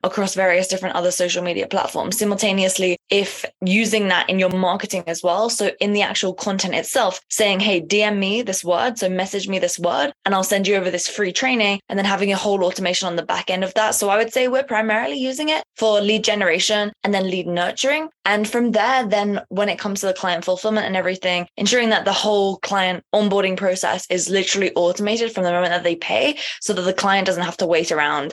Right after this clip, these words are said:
And so when it comes to the different things, I have a guy who's actually our head of automations on our team. He is spending his, a lot of his time, half of his days, just researching, seeing what we can use. So I'm honestly not the best person on my team to answer that question, because personally, I am not the one who's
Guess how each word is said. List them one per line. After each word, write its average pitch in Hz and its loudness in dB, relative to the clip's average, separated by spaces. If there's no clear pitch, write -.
And 196 0
so 214 2
when 247 2
it - 0
comes 220 0
to 214 -4
the 185 0
different 190 -4
things, 180 0
I 170 2
have 185 0
a 185 0
guy 175 2
who's 180 0
actually 175 2
our 165 4
head 180 0
of 175 0
automations 170 -2
on 170 -2
our 143 -2
team. 220 -2
He 247 4
is 220 2
spending 202 2
his, 202 0
a 185 2
lot 202 2
of 196 -2
his 180 0
time, 185 0
half 185 -2
of 165 -16
his 180 -2
days, 180 2
just 190 0
researching, 180 0
seeing 185 0
what 180 0
we 180 -2
can 185 -2
use. 180 0
So 180 2
I'm 214 4
honestly 254 2
not 269 0
the 202 -2
best 165 -2
person 220 -2
on 214 0
my 202 -2
team 208 -2
to 196 -2
answer 180 -2
that - -2
question, 240 0
because 220 -2
personally, 202 2
I 190 2
am 185 0
not 190 0
the 180 2
one 180 0
who's 180 -4